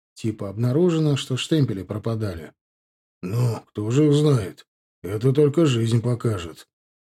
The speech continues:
Главное, что тебе обещали, что такие показания будут игнорировать. Потому что обвиняемый чего только не скажет, чтоб свою вину уменьшить. Почему бы им не попытаться опорочить честного человека,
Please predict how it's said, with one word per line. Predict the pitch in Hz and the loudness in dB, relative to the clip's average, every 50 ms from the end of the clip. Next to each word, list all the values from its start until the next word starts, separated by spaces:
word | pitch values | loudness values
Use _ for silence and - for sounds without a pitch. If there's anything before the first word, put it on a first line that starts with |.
| _ _ - | _ _ -16
Главное, | 78 - 110 143 156 160 160 160 156 156 151 143 | -10 -2 0 2 4 4 4 4 4 4 4 2
что | 135 - 139 123 | 2 2 0 2
тебе | 131 135 139 151 147 | 2 4 4 4 4
обещали, | 139 135 135 127 127 - 131 151 160 156 156 143 120 | 6 4 4 2 2 0 2 2 4 4 4 4 2
что | - - 135 120 | 2 2 2 2
такие | 135 127 120 139 143 131 | 2 2 2 2 2 2
показания | 123 131 - - 139 131 127 139 147 139 131 123 113 | 2 2 2 4 4 4 4 4 4 4 4 4 2
будут | 107 107 104 101 95 - 117 | 0 -2 -4 -4 -2 -2 -2
игнорировать. | 110 117 127 123 120 117 117 110 98 95 85 80 76 - - - _ _ _ _ _ _ _ _ _ | 0 2 2 2 2 2 0 0 -2 -4 -6 -8 -10 -14 -16 -16 _ _ _ _ _ _ _ _ _
Потому | - 85 90 98 104 107 101 | -14 -12 -10 -8 -8 -8 -8
что | 98 - - 104 | -8 -6 -6 -6
обвиняемый | 101 104 117 131 143 160 185 185 185 180 170 165 156 147 131 | -4 2 4 4 6 6 4 4 4 4 4 4 4 4 2
чего | - - 113 117 143 175 170 | 2 0 0 2 4 4 4
только | 139 160 151 139 135 147 143 | 4 4 4 4 4 4 6
не | 143 139 | 6 4
скажет, | 131 - - 120 123 120 113 107 110 104 | 4 0 0 0 0 2 0 0 -2 -4
чтоб | - - 123 113 - | -4 -4 -4 -4 -4
свою | - 117 120 127 139 139 | -4 -2 2 4 4 6
вину | 131 135 135 135 139 135 127 | 6 6 6 6 6 6 4
уменьшить. | 117 117 117 117 113 107 - - - 82 - - - _ _ _ _ _ _ _ _ _ _ _ _ - | 4 2 2 0 0 -2 -4 -8 -10 -12 -14 -18 -20 _ _ _ _ _ _ _ _ _ _ _ _ -14
Почему | - - - 92 120 156 165 156 | -12 -10 -6 0 2 2 4 4
бы | 147 151 147 | 6 6 6
им | 143 139 | 6 6
не | 135 127 | 6 4
попытаться | 135 127 113 123 117 - 143 147 135 - 127 117 | 2 0 0 0 2 4 4 2 2 0 -2 -4
опорочить | 104 110 113 113 131 139 135 135 113 104 | -2 -2 -2 2 2 2 2 2 -2 -6
честного | - - 123 131 123 - 120 104 101 | -6 -2 0 0 0 0 -2 -2 -2
человека, | - - 101 98 95 98 127 147 139 - 135 113 | -4 -6 -6 -4 -2 0 2 2 2 2 0 -2